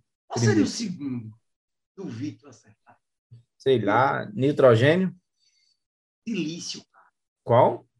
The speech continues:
Speaker 1: Silício. Tu acredita,
Speaker 2: Eli-,
Speaker 1: Marcos?
Speaker 2: eu nem entendi a pronúncia. Repita aí, por favor, o microfone.
Speaker 1: Silício, S I. O elemento
Speaker 2: Silício?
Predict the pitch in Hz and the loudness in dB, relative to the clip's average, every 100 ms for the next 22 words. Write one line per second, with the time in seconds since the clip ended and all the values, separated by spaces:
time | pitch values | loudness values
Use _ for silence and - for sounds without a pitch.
0 | _ _ _ _ 277 285 175 170 - - | _ _ _ _ -2 0 -2 -6 -14 -14
1 | - 180 - _ _ _ _ _ _ _ | -14 -14 -18 _ _ _ _ _ _ _
2 | _ _ _ _ _ _ _ _ _ _ | _ _ _ _ _ _ _ _ _ _
3 | _ _ - 165 160 131 156 240 160 - | _ _ 0 4 4 2 -2 -2 -2 0
4 | 180 226 269 247 214 185 202 202 160 120 | 2 2 2 0 2 6 6 4 0 -2
5 | 107 123 143 117 160 139 127 120 127 107 | -4 -2 -4 -4 -4 0 -2 2 2 2
6 | 104 107 117 294 226 196 196 - - - | -2 -4 0 2 2 0 -8 -16 -18 -10
7 | 180 180 - - 220 220 - 277 185 180 | -8 -8 -12 -12 -8 -8 -2 0 0 -2
8 | - _ _ _ - 196 202 175 151 214 | -8 _ _ _ -8 -4 0 0 -2 -4
9 | - 156 110 104 | -2 0 0 -2